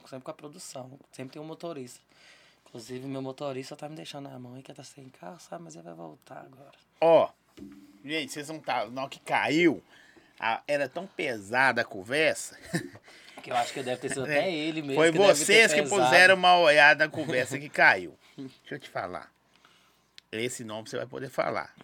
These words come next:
Speaker 2: se quiser. Eu vi nas páginas de fofoca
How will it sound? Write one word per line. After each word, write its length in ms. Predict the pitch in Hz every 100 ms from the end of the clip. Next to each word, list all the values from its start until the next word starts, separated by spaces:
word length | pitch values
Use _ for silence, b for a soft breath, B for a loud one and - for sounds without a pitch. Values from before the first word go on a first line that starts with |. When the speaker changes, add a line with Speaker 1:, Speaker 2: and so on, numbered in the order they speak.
| _ _
Speaker 2:
se 240 | - 107
quiser. 440 | - 117 90 64 _ b b b b b
Eu 260 | 185 233 254
vi 140 | 226
nas 240 | 208 180 -
páginas 360 | 151 143 135 127
de 60 |
fofoca 840 | - 123 107 101 98 107 - 156